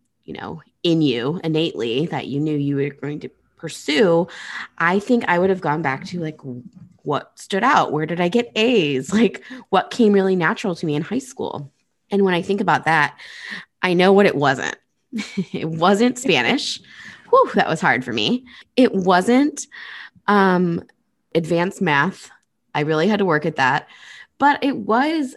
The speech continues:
I was really good at creative writing, or so I was told. Like, the yearbook,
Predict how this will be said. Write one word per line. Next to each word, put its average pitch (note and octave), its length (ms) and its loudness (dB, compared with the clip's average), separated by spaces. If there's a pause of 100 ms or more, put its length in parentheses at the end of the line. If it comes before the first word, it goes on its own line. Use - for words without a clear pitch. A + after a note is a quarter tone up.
I A3 100 0
was B3 220 2
really A#3 260 4
good G#3 140 2
at G3+ 100 -4
creative E3 400 -2
writing, D3+ 540 0
or F3+ 240 -2
so D#3 240 -4
I D3+ 120 0
was G#3+ 140 -6
told. D3 440 -4 (300)
Like, E3+ 200 -6
the C4+ 80 2
yearbook, G3 540 0